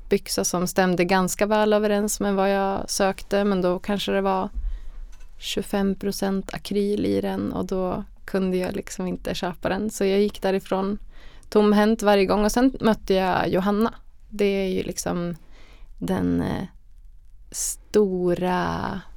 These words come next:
mm, vad ska man säga? Ja, men det förändrade allt. Hon var en väldigt duktig konsument och kunde handla. <laughs> Och var intresserad av mode och stil och,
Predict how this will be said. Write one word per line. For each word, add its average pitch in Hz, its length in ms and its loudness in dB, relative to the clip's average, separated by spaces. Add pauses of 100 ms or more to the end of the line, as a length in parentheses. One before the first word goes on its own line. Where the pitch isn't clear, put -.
(1040)
mm, 175 440 -4
vad 185 100 -8
ska - 140 -8
man 190 120 -4
säga? - 680 -6 (1300)
Ja, 202 80 2
men 202 220 4
det 202 140 2
förändrade 214 580 4
allt. - 480 -8 (360)
Hon 214 280 4
var 196 80 6
en 180 100 4
väldigt 165 260 2
duktig 254 480 2
konsument 170 600 0
och 160 80 -6
kunde 196 400 6
handla. 202 440 4 (300)
<laughs> 392 1160 8
Och 269 80 10
var 220 100 10
intresserad 226 960 6
av 165 160 4
mode 202 460 4
och - 140 -2
stil - 760 2
och, - 380 0